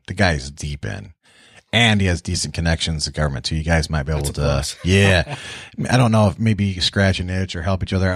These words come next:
Speaker 1: at least I think you guys would get along
Speaker 2: Right,
Speaker 1: and be
Speaker 2: right.
Speaker 1: able to, any of that urban farming thing. He's deep in. I do a fair amount of urban farming, but just for myself. It's like a, I got a hobby farm in Detroit. It's like
Speaker 2: Right.
Speaker 1: a little less than an acre that, um, I farm. So if anything I could do to help out there. So,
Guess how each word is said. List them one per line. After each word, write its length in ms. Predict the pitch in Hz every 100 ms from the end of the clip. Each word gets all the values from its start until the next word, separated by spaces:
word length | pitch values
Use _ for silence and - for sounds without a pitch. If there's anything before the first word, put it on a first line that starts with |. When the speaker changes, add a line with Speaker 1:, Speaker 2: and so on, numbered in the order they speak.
| 135
Speaker 1:
at 160 | 156
least 280 | 156 156 156
I 60 | 139
think 160 | 143
you 60 | 123
guys 180 | 120 104
would 100 | 98
get 120 | 104
along 380 | 90 95 95 87
Speaker 2:
Right, 100 | 85
Speaker 1:
and 100 | 85
be 80 | 95
Speaker 2:
right. 80 |
Speaker 1:
able 140 | 87 85
to, 420 | 90 87 80 76 _ - -
any 200 | - 135
of 80 | 117
that 140 | 101 -
urban 320 | 101 92 82
farming 340 | - 90 90
thing. 140 | 85 82
He's 200 | 92 90
deep 260 | 95 90 87
in. 160 | 85 -
I 140 | 120
do 180 | 107 95
a 40 |
fair 220 | - 90
amount 240 | 87 87 87
of 60 | -
urban 260 | 87 82
farming, 400 | 80 90 87 85
but 80 | 80
just 220 | 90 85
for 80 | 80
myself. 480 | 73 73 - 78 -
It's 100 | -
like 140 | 76
a, 160 | 80 71 _ - - - - -
I 60 | 95
got 140 | 95
a 40 |
hobby 380 | 82 87 85 82
farm 380 | - 80 82 80
in 60 | 69
Detroit. 480 | - - 78 78
It's 120 | 73 90
like 120 | 85
Speaker 2:
Right. 160 | - -
Speaker 1:
a 40 | 92
little 220 | 98 87
less 240 | 85 82
than 120 | 92
an 120 | 87 82
acre 540 | 82 82 78 78 78 73
that, 160 | 73 - _ - _ _ - _ -
um, 340 | - 73 69 -
I 160 | 92 90
farm. 400 | - 87 85 82
So 160 | 85
if 80 | 82
anything 260 | 98 92 90
I 60 |
could 120 | 82
do 200 | 80 87
to 80 | 82
help 220 | 85 90
out 200 | 85 76
there. 280 | 78 85 82
So, 300 | - 87 85